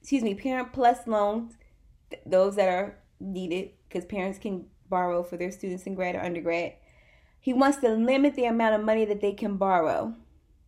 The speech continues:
Right? And so this is so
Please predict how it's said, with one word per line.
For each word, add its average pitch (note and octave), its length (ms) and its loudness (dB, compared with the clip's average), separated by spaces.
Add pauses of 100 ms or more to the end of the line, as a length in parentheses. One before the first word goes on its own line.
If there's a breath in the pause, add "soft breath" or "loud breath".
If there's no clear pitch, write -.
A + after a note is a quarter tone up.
(2250)
Right? G3+ 420 0 (600 soft breath)
And A#3 220 0
so A3 480 4 (540)
this C4 440 0
is D4+ 200 0
so G#3 680 6